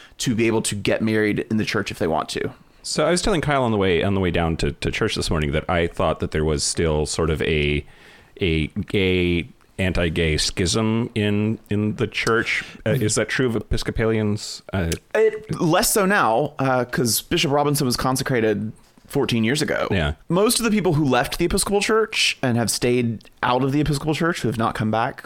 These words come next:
Speaker 1: were small in number, but mighty in voice. So
Speaker 2: Hmm.
Speaker 1: they made a lot of news, but fewer than ten percent of the Episcopal Church left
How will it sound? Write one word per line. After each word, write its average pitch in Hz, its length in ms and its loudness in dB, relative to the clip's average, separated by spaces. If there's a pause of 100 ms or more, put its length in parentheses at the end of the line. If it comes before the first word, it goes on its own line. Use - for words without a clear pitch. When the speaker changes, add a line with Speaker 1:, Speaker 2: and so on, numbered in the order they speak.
(140)
Speaker 1:
were 120 400 2 (640)
small 160 360 2
in 202 100 4
number, 247 420 2 (580)
but 139 180 0
mighty 135 340 2
in 123 140 2
voice. 101 480 0 (260)
So - 140 -2
Speaker 2:
Hmm. 127 60 2
Speaker 1:
they 135 100 2
made 135 140 2
a 131 40 2
lot 123 140 4
of 110 80 0
news, 165 440 2
but 160 160 0
fewer 196 260 0
than 170 140 2
ten 143 180 2
percent 120 260 0
of 104 80 -2
the 104 80 0
Episcopal 110 380 -2
Church - 320 -4
left - 420 -2